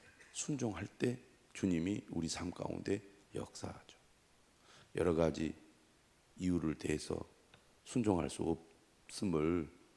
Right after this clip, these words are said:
우리가 변명할 때가 많은데 제자들은 전혀 그런 모습이 없습니다. 주님 말씀대로 순종을 했습니다. 지체하지 않았습니다. 곧바로 순종했죠. 오직 주님만을 바라보고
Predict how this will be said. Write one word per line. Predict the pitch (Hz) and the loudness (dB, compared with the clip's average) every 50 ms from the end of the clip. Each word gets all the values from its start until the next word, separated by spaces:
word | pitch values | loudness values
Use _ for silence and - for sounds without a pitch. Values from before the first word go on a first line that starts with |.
| _ _ _ - | _ _ _ -6
우리가 | - 87 78 80 78 | -2 2 4 4 2
변명할 | - - - 95 95 95 92 85 80 76 - | 2 2 0 2 4 4 4 2 2 -2 -4
때가 | - - - 67 | -2 -2 -2 -2
많은데 | - - - - - - - - - - - - - - - _ _ _ _ _ _ _ _ _ _ _ _ _ _ _ _ _ _ _ _ _ _ _ - - | -4 -4 -6 -6 -6 -8 -10 -10 -12 -12 -12 -12 -14 -16 -20 _ _ _ _ _ _ _ _ _ _ _ _ _ _ _ _ _ _ _ _ _ _ _ -20 -4
제자들은 | - - 90 78 85 80 80 78 78 73 | 0 2 4 4 4 4 4 2 2 0
전혀 | - 73 78 98 110 101 | -4 -4 0 2 2 4
그런 | - - 95 90 85 | 6 6 6 6 6
모습이 | 78 78 76 - 87 80 80 78 | 4 0 0 -2 -2 -2 0 0
없습니다. | 78 78 - - - - - 101 - - - - - - - - _ _ _ _ _ _ - - - _ - | 0 -2 -4 -8 -10 -12 -12 -12 -14 -16 -18 -20 -20 -20 -20 -20 _ _ _ _ _ _ -20 -20 -20 _ -14
주님 | - - - 73 - | -8 -6 -4 -2 -2
말씀대로 | - - - - - - - 78 - 78 82 90 85 76 - - - - - - - _ _ _ _ _ _ _ _ _ _ _ _ - | 0 -2 -2 -2 -2 -4 -2 0 2 2 4 4 2 0 -2 -12 -20 -20 -20 -20 -20 _ _ _ _ _ _ _ _ _ _ _ _ -20
순종을 | - - - 120 107 95 82 76 - - | -8 -4 -2 0 2 2 2 0 0 -4
했습니다. | - - - - - - - - - - - - _ _ _ _ _ - - - - - - - | -6 -6 -6 -8 -8 -10 -12 -14 -18 -20 -20 -20 _ _ _ _ _ -20 -18 -16 -14 -14 -10 -6
지체하지 | - - 87 - - 110 95 85 80 - - | -4 -2 2 4 6 6 6 6 4 2 0
않았습니다. | - 71 69 73 - - - - - - - - - - - _ _ _ _ _ _ _ _ - - _ | 0 0 0 0 0 -2 -4 -6 -6 -8 -8 -12 -18 -20 -20 _ _ _ _ _ _ _ _ -20 -20 _
곧바로 | - - - - - 90 87 82 | -10 -8 0 4 6 6 6 6
순종했죠. | 78 - 95 90 85 - - - - - - - - - - _ _ _ _ _ _ _ _ _ _ - - - - - | 4 2 0 0 0 -2 -4 -6 -8 -10 -12 -14 -20 -20 -20 _ _ _ _ _ _ _ _ _ _ -20 -20 -20 -10 -2
오직 | - - 87 87 82 - | 0 2 2 2 0 0
주님만을 | - - 95 95 92 87 85 82 82 78 | 2 4 6 6 8 8 8 6 6 4
바라보고 | - - 78 80 78 - - - - | 2 0 0 2 2 2 0 -2 -6